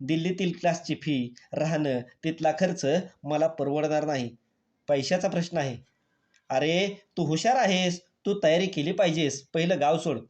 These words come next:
"तुझं बरोबर आहे मित्रा, सगळी सोंग करता येतात, पण पैशा सोंग करता येत नाही." "मित्रा, पैशाची सोय आम्ही करतो,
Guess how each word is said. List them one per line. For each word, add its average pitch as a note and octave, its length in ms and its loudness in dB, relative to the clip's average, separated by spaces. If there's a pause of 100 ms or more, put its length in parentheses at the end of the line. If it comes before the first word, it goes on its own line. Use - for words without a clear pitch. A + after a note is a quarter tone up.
(880)
"तुझं F3+ 260 2
बरोबर G3+ 260 2
आहे A3 200 4
मित्रा, E3+ 380 -2 (560)
सगळी F3 360 0
सोंग F#3+ 220 0
करता F#3 380 0
येतात, D#3+ 240 0 (200)
पण D#3 120 0
पैशा D3 380 0
सोंग D#3 300 -2
करता C#3 380 -2
येत C#3 160 -2
नाही." A#2 140 -4 (1200)
"मित्रा, F3 400 2
पैशाची F#3+ 540 0
सोय G#3 180 0
आम्ही E3+ 280 2
करतो, G3 520 -2